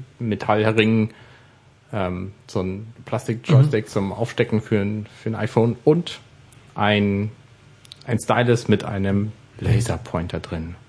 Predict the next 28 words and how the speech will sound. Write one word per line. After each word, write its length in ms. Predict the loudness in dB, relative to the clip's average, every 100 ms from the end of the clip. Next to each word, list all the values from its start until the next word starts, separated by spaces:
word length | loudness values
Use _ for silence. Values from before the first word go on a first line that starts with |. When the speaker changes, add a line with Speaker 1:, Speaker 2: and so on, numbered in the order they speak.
| -8
Speaker 1:
Und 100 | -2
wegen 180 | -2 -2
dieses 300 | 0 0 4
Laserpointers 640 | 4 4 2 2 -2 -2
haben 100 | -4
sie 80 | -4
die 60 | -2
ganze 240 | -2 -2
Sendung 280 | -4 -4 -2
gleich 220 | -2 -2
da 180 | 2 2
behalten. 420 | 2 0 -4 -8 2
Speaker 2:
Mhm. 480 | 4 6 6 6 2 -6
Speaker 1:
Toll. 340 | -14 -12 -10 -14 _ _ _ _ _ _ _ _ _ _ _ _
Speaker 2:
Und 260 | 0 0 -2 -18 -14
Speaker 1:
Und 160 | -4 0
das 100 | 0
Problem 340 | -2 -4 2
Speaker 2:
musst 120 | 4 6
Speaker 1:
ist 60 |
Speaker 2:
aber 80 | 6
Speaker 1:
auch 40 |
Speaker 2:
nichts 160 | 6 4
bezahlen? 400 | 0 2 0 0 -12 _
Speaker 1:
Nee, 160 | -2 -2
bislang 340 | -2 -4 0
Speaker 2:
Ja. 40 | 2
Speaker 1:
nicht. 260 | 0 -2